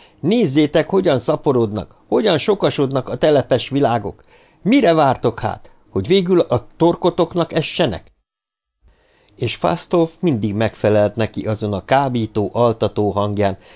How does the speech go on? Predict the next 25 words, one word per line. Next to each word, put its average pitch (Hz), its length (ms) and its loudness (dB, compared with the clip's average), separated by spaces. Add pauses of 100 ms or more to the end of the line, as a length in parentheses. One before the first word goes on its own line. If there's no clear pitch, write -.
(140)
mire 120 240 4
az 110 160 0
auróraiak 120 920 0
és - 180 -6
a 101 100 -4
többi 113 400 -2
űrlakók, 113 580 -2
akik 110 280 -6
még 101 200 -6
akkor - 300 -2
is 104 140 -6
elfogadták 110 720 -4
az 101 140 -2
aurora 104 520 -2
vezető 107 440 -4
szerepét, 110 580 -2
amikor 104 400 -4
az 107 280 -6
nem 113 160 -4
is 95 140 -10
tartott - 460 -2
igényt 110 400 -6
rá, 113 240 0 (400)
rendre 156 420 0
meghátráltak, 113 920 -2